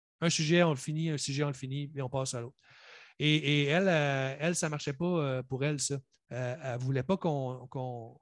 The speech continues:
quand, c'est ça. C'est ça, euh, excuse. Mon plan, c'était d'introduire un petit peu, puis de parler en profondeur plus tard. Elle, elle voulait pas. Puis moi, je, je pouvais pas comprendre son, sa façon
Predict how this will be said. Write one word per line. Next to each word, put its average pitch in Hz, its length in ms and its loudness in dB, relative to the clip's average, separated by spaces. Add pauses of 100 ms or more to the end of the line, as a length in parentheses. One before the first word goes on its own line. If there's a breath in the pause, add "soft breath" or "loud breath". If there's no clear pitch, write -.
(200)
quand, 170 320 2
c'est 151 100 -4
ça. 135 140 -4 (640)
C'est - 100 -10
ça, 120 220 -4
euh, 120 160 -2
excuse. 135 340 -2 (840 loud breath)
Mon 180 220 6
plan, 190 280 6
c'était 156 220 -2
d'introduire 143 640 0
un 147 60 4
petit - 140 -4
peu, 208 300 6 (640)
puis 147 120 -8
de 131 60 -12
parler 160 400 2
en 143 120 0
profondeur 143 460 -2
plus 135 100 -12
tard. 160 380 0
Elle, 170 180 2
elle 156 80 4
voulait 135 220 0
pas. 143 220 -2 (320)
Puis 135 80 -8
moi, 160 180 0
je, - 120 -2 (300)
je - 180 -16
pouvais 147 140 0
pas 196 140 2
comprendre 165 500 0
son, - 380 -4
sa - 140 -6
façon 170 380 -4